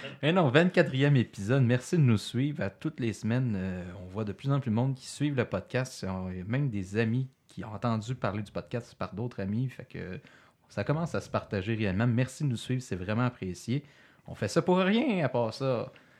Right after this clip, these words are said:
Cette semaine, j'ai deux invités, vous les connaissez, les habitués de la place.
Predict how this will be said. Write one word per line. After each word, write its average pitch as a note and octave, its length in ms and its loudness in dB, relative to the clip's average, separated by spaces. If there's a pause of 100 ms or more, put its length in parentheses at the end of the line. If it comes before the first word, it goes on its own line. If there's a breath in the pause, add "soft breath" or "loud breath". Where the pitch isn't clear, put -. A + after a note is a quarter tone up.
(500 soft breath)
Cette A#3+ 200 6
semaine, C#4+ 500 4
j'ai A2 160 -6
deux E3 240 4
invités, D#3+ 460 2
vous A#2 160 -2
les A2+ 100 2
connaissez, C#3+ 680 2 (220)
les G2 240 -4
habitués A#2+ 480 2
de D3 80 0
la B2+ 100 6
place. F#3+ 520 2